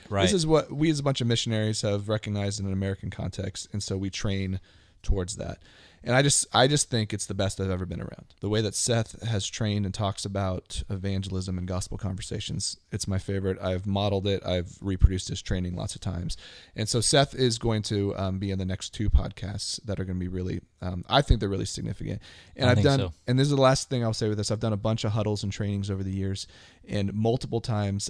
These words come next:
Speaker 2: uh, he has, like, a twenty-minute podcast where he talks about some of these things. And, uh, multiple times when I asked at the end of the, the huddle, "Hey, what was the most helpful thing for this entire," and we talk about all the things that we talk about on this podcast, Discovery Bible Studies,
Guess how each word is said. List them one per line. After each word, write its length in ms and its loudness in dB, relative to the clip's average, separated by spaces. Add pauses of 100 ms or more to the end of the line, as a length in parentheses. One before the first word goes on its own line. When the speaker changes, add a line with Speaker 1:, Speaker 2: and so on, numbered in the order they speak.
Speaker 2:
uh, 120 -2
he 180 0
has, 160 4
like, 120 2
a 60 -2
twenty-minute 520 2
podcast 580 -4
where 100 -6
he 60 -6
talks 240 -8
about 140 -10
some 120 -8
of 60 -4
these 160 -6
things. 320 -6 (480)
And, 400 -2
uh, 280 -2
multiple 380 -2
times 460 -2
when 100 -8
I 80 -4
asked 240 -4
at 60 -12
the 100 -4
end 80 -2
of 80 -2
the, 320 -4
the 80 -6
huddle, 360 -4
"Hey, 120 -2
what 160 0
was 140 0
the 80 -2
most 460 0 (460)
helpful 400 0
thing 380 -4 (260)
for 160 -8
this 160 -4
entire," 300 -2
and 160 0
we 60 0
talk 180 0
about 200 0 (120)
all 240 6
the 80 6
things 300 8
that 100 -2
we 100 -2
talk 220 -2
about 140 -2
on 80 -4
this 100 -8
podcast, 560 -12 (160)
Discovery 360 -4
Bible 260 2
Studies, 520 -2